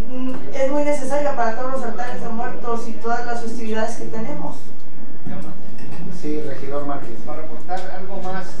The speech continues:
Speaker 3: en años pasados, yo le puedo decir, regidora, que... El, el ochenta por ciento de la flor se va directamente a Mezquitán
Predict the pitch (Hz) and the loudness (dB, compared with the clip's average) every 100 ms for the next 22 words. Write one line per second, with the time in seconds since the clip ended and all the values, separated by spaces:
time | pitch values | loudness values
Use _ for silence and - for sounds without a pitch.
0 | 170 175 147 151 160 185 180 156 - 175 | 2 2 2 2 0 0 0 0 0 0
1 | 180 196 196 - - - 165 180 175 180 | 0 0 0 0 0 0 0 0 0 0
2 | 180 180 180 180 170 165 170 175 156 151 | 0 0 0 0 0 0 0 0 0 0
3 | 147 127 110 113 - - - - - - | 0 0 0 0 0 0 0 0 0 0
4 | - - - - - 147 147 170 180 196 | 0 0 0 0 0 0 0 0 0 0
5 | 175 160 165 175 180 175 147 - 165 160 | 0 0 0 0 0 0 0 0 0 0
6 | 160 151 156 156 156 156 151 151 156 143 | 0 0 0 0 0 0 0 0 0 0
7 | - - - 143 | 0 0 0 0